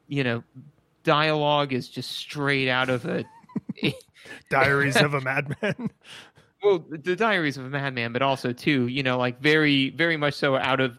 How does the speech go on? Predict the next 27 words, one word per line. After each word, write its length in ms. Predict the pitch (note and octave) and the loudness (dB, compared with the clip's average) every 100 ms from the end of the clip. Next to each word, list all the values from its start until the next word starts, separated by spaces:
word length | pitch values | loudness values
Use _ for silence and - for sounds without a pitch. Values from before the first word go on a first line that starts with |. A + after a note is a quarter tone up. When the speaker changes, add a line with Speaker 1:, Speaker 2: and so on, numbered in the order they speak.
| _ | _
Speaker 1:
born 380 | D3+ D#3+ D3+ D3+ | 0 2 2 2
of 240 | C#3 B2 | 0 0
the 280 | C3+ B2 A#2+ - - - | -2 -2 -4 -12 -20 -2
eighties 400 | D3 D3 C#3 C3 | 2 4 2 0
machismo, 920 | C3 - - C#3+ C3+ C#3+ B2+ B2+ B2 | -6 -8 -4 -2 -2 0 2 2 0
Bondian, 960 | A2+ A#2+ B2 B2+ B2+ B2+ B2 B2 A#2+ B2 | 0 0 0 -4 -4 -2 -2 -4 -6 -6
you 100 | B2 | -4
know, 260 | A#2 A#2 | 0 0
Speaker 2:
Oh, 20 | A#2 | 2
Speaker 1:
like 380 | D3+ A#2 A#2 - | 2 2 -4 -8
Speaker 2:
yeah, 180 | A#2+ G#2+ | -10 -2
Di-, 160 | E3+ D#3+ - | 2 2 2
Diaries 460 | D#3 D3+ D3+ D3 C3 | 2 4 4 2 0
of 100 | B2 | -6
a 40 | A#2 | -8
Teenage 540 | C#3 A#2+ A#2 A2+ - | -8 -8 -8 -8 -10
Madman. 500 | A#2 A2+ A#2 A#2+ C3+ - | -8 -8 -8 -8 -6 -8
<laughs> 40 | - _ _ _ _ _ - | -12 _ _ _ _ _ -2
Speaker 1:
Yeah, 160 | D#3 B2 | 0 2
Diary 400 | D3+ D#3+ E3 D#3 | 4 4 4 2
of 100 | - | 0
a 40 | |
Teenage 320 | D3+ C#3+ C3+ - | -2 -2 -2 -4
Speaker 2:
<laughs> 40 | |
Speaker 1:
Boy's 260 | C3 B2+ B2 - | -2 0 -2 -6
Madman. 380 | A#2+ A#2 B2 B2 | -6 -6 -8 -10
Yeah, 160 | C#3 | -10